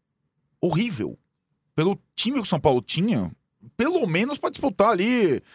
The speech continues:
pelo menos fazer o que o Santos fez, incomodar um pouco, nada. Classificou na Libertadores ali na, pegou, aí pegou o pior grupo possível, dá azar até em sorteio, né, agora.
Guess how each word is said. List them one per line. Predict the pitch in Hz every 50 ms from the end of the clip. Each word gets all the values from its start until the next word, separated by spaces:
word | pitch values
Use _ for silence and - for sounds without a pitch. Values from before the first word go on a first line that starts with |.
| - - - _ -
pelo | - 160 170
menos | 214 226 -
fazer | 339 214
o | 247
que | - 285
o | 226
Santos | - - - 214 240 - -
fez, | 170 196 233 - - - - _ _ -
incomodar | 131 131 - 180 185 180 143 117 127 160
um | 143 135
pouco, | - - 175 190 - - - _ _ _ _ _ _
nada. | - 139 147 151 185 165 135 107 - _ _ _ _ _ _
Classificou | - 165 147 - 180 185
na | 180
Libertadores | 175 175 156 185 170 - - 160 180 185 165 170
ali | 175 185
na, | 185 185 185 170 - _ _ _ _ _ _ _ _ -
pegou, | 185 175 156 165 190 - - - _ _ - - - - -
aí | 127 151 165
pegou | 165 220 190 165 175 202 202
o | 180 143
pior | - - 180 190 190 202 185
grupo | 151 147 196 202 156 156
possível, | 180 175 - - - 180 185 214 208 196 160 135 131 117 120
dá | 120 139 139
azar | 135 104 131 151 147
até | 135 - 156
em | 160
sorteio, | 143 - 151 127 - - 143 160 165 127
né, | 110 117
agora. | 120 98 107 123 139 156 -